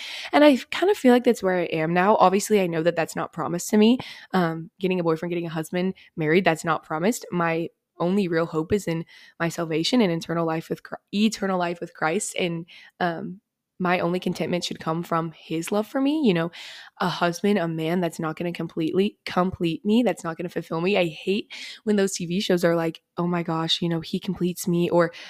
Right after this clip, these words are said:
as much as I love Campbell, um, on TikTok, the whole Pookie thing, hopefully this isn't outdated by the time I post that, but she said something on a TikTok the other day. If you know,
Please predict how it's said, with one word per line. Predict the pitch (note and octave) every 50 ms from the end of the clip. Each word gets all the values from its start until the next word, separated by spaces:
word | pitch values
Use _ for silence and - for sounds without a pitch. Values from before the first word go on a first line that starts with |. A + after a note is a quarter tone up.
| - - -
as | F#3+ F3
much | F#3+ F#3 G3+
as | A#3+ A#3+
I | C4+ B3+ A#3
love | F#3+ F3 E3 E3 E3+ F3+ F#3+
Campbell, | - F3+ F3 E3 E3 E3+ F3 G3+ C4+ C4+ - - - - - -
um, | G3 F#3+ F3+ F3 E3+ F3 - -
on | F3 F3 E3
TikTok, | - D#3+ D#3+ - - E3+ F3+ F#3+ - -
the | F3
whole | E3+ F3 E3
Pookie | - - D#3+ D#3 - F3 E3+
thing, | - F3+ F3 E3+
hopefully | E3 E3+ E3+ - G3
this | G#3 G#3 G3 -
isn't | F3+ E3+ E3+ D#3+
outdated | D3+ B2 F#2+ - F2+ G2+ A2 -
by | G2+ -
the | - -
time | - - G#2
I | C3
post | - - - E3+ - -
that, | - - - -
but | G3 - - - - - - - - -
she | - - B3
said | A3+ - - G3 G3 F#3+
something | - G3 G3+ G3+ G3 F#3
on | F3+ F3
a | F3
TikTok | - - - - - - - -
the | F#3 F#3
other | F3 F3+ F3
day. | E3+ - F3 E3+ E3+ E3 E3 E3 E3 - - _ _ _ -
If | G3 G3+
you | G#3+ G#3+
know, | F#3+ F3 E3 D#3+ D#3+ D#3+ D#3+ E3